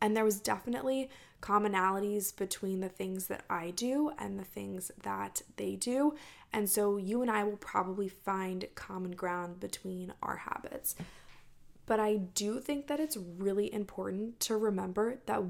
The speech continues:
what works for me isn't always going to work for you. Just because I wake up between five and five thirty doesn't mean that you have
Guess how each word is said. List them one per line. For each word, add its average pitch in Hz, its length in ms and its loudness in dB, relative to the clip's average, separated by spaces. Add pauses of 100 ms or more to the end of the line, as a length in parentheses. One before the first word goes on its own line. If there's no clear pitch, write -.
what 190 180 -4
works 233 320 -2
for 277 160 -4
me 208 420 0
isn't 196 260 -2
always 185 280 -2
going 190 220 -6
to 185 100 -12
work 190 200 -6
for - 140 -8
you. - 300 -6 (260)
Just 208 240 4
because 269 280 2
I 214 100 4
wake 214 240 4
up 226 160 0 (160)
between 208 340 2
five 185 240 0
and 196 140 -2
five 208 180 -4
thirty 185 480 -2
doesn't 190 320 -2
mean 185 200 0
that 190 220 -6
you 208 100 0
have 214 260 -2